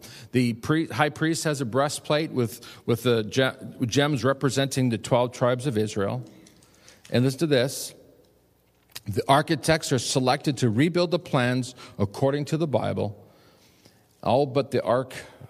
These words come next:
of the Covenant, Covenant is ready to go. And here's what they say. They say they believe that they have the Ark of the Covenant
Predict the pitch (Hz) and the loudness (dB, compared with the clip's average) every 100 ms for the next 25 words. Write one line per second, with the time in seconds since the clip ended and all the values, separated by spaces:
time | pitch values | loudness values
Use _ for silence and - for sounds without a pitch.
0 | _ - 113 120 - 113 101 98 - - | _ -2 -2 0 0 0 0 -2 -8 -2
1 | 139 117 95 95 - - _ _ _ _ | 0 0 -2 -4 -8 -14 _ _ _ _
2 | _ _ _ _ _ _ _ _ _ _ | _ _ _ _ _ _ _ _ _ _
3 | _ _ _ _ _ _ _ _ _ _ | _ _ _ _ _ _ _ _ _ _
4 | _ _ _ _ _ _ _ _ 113 95 | _ _ _ _ _ _ _ _ -2 2
5 | 107 104 98 98 95 104 104 110 104 127 | 2 2 0 0 0 0 0 0 0 0
6 | 120 127 123 - 101 92 92 107 110 - | -2 -2 -2 0 0 0 0 2 0 2
7 | 113 110 107 98 110 110 123 131 131 - | 2 2 0 2 0 2 -2 -2 -6 -12
8 | - _ _ _ _ _ _ 104 107 104 | -20 _ _ _ _ _ _ 0 0 0
9 | - - - - _ _ _ _ - 101 | -4 -8 -10 -16 _ _ _ _ -4 0
10 | 110 104 123 117 107 113 107 - 110 110 | 0 0 0 0 0 -2 -2 -2 -2 -2
11 | 104 95 92 92 | -4 -4 -6 -10